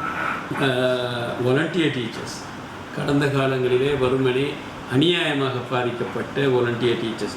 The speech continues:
அவர்களுடைய அப்பாயின்மெண்ட்ஸ், கொ-, அஹ், நியாயமான, அஹ், ஆசிரிய, ஆசிரியர்களுக்கு அந்த நியமனங்கள் வழங்கப்பட வேண்டும் என்பது நாங்கள், அஹ், நான் கல்வி அமைச்சர் உட்பட, அஹ், இதற்கான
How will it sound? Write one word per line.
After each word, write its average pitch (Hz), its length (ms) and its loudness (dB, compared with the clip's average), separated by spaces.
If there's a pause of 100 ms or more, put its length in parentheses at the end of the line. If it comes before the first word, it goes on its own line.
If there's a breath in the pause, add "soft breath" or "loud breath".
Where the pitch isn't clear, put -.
அவர்களுடைய 120 520 0
அப்பாயின்மெண்ட்ஸ், 113 560 0 (520)
கொ-, 127 80 4
அஹ், - 1800 -4 (220)
நியாயமான, 143 800 2
அஹ், - 1300 -6
ஆசிரிய, 123 420 2
ஆசிரியர்களுக்கு 113 640 -2
அந்த 127 180 0 (180)
நியமனங்கள் 120 500 2
வழங்கப்பட 123 460 0
வேண்டும் 127 400 2 (100)
என்பது 110 240 0 (600)
நாங்கள், 120 460 4
அஹ், 110 1040 -4
நான் 120 300 2
கல்வி 117 220 2
அமைச்சர் 113 300 0
உட்பட, 117 340 0 (520)
அஹ், 110 400 -4
இதற்கான 110 400 -2